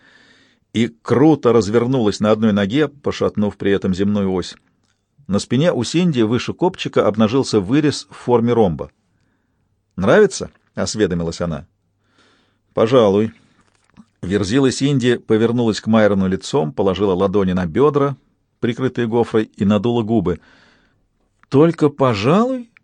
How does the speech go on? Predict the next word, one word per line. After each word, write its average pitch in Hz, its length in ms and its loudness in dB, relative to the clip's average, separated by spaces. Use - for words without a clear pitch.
потрясающе! 151 1400 2